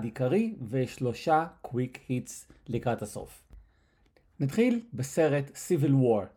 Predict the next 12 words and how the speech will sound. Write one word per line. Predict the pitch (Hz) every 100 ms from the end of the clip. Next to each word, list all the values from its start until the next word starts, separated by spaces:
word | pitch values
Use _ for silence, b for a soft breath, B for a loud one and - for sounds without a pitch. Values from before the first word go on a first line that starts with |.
| b b b -
הסרט | 135 214 214
מכונה | 202 131 170 170
דיסטופיון | 135 139 - 202 196 170 135
פילם, | - 147 151 180 175
אני | 117 113
מבין | 110 107 113
למה. | 110 156 180 b b b b
מדובר | 131 135 120 143 156 160 139
על | - 127 123 -
אמריקה, | 135 175 185 185 208 202 - -
אה, | 120 117 113 110 -
בעתיד, | 107 131 104 - 214 202